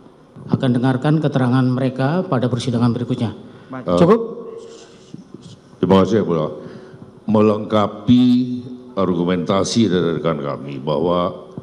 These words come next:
Speaker 3: kenapa itu sangat kami perlukan untuk dihadapkan secara paksa,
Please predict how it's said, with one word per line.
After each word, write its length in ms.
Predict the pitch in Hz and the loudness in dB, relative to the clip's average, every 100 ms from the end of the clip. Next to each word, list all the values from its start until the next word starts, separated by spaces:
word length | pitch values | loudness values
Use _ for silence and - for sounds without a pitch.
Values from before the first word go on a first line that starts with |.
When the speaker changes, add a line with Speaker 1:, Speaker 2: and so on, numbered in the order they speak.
| - - - - - | -16 -18 -20 -18 -8
Speaker 3:
kenapa 480 | 87 87 - 101 101 | -4 0 2 2 0
itu 240 | 92 95 | -2 -4
sangat 540 | 95 85 87 - - - - | -2 -2 -4 -6 -18 -20 -10
kami 160 | 87 85 82 | -6 -4 0
perlukan 480 | 90 85 123 123 107 | 2 2 2 2 0
untuk 640 | 90 85 - 85 - - - | -2 -4 -2 -4 -4 -8 -2
dihadapkan 640 | 80 85 87 - 87 71 | 2 4 2 0 -4 -4
secara 240 | - 76 76 | -4 -4 -4
paksa, 640 | - 76 - 80 78 87 | -6 -6 -4 -4 -2 -4